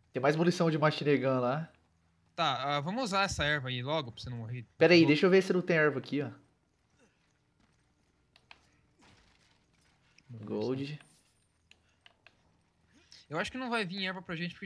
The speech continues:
Speaker 2: a gente já tem, já tem uma erva no inventário e mais um spray, né? É só quando você tá sem nada que, que vem erva.
Speaker 1: Será?
Speaker 2: Aham. É o...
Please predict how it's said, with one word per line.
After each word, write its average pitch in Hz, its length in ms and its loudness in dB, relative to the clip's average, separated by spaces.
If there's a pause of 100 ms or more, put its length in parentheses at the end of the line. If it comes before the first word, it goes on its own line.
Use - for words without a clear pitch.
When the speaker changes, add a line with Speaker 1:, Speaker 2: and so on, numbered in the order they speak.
Speaker 2:
a 202 40 -8
gente 202 120 -10
já 208 100 -6
tem, 208 400 -8
já 156 100 -6
tem 170 180 -6
uma 160 160 -4
erva 156 220 -2
no 156 60 -8
inventário 147 460 -6
e - 20 -8
mais 170 300 -4
um 180 320 -8
spray, 131 420 -6
né? 120 160 -10 (1700)
É 120 60 -18
só 135 160 -8
quando 165 140 -8
você 160 180 -6
tá 165 140 -6
sem 185 160 -2
nada 147 280 -2
que, 113 320 -12
que 123 100 -14
vem 120 260 -8
erva. 120 240 -8 (540)
Speaker 1:
Será? 131 500 4 (540)
Speaker 2:
Aham. 131 280 -8 (1160)
É 143 200 -2
o... 139 1080 -2